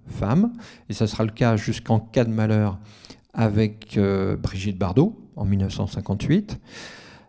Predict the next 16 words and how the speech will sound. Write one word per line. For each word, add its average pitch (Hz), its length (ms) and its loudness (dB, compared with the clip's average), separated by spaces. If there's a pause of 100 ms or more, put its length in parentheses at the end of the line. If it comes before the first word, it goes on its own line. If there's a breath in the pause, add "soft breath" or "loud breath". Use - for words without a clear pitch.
(220 loud breath)
Euh, 135 640 8 (480)
voilà, 139 420 6
ça - 300 2
c'est 202 120 2
le 160 60 4
nouveau 156 220 6
Jean 143 160 4
Gabin. 107 320 4 (1500 loud breath)
Et 214 400 4 (500)
parallèlement 160 720 6
à 101 80 4
ça, 190 320 0 (180)
vous 160 200 6
avez 202 360 6
un 196 120 4
projet. - 480 2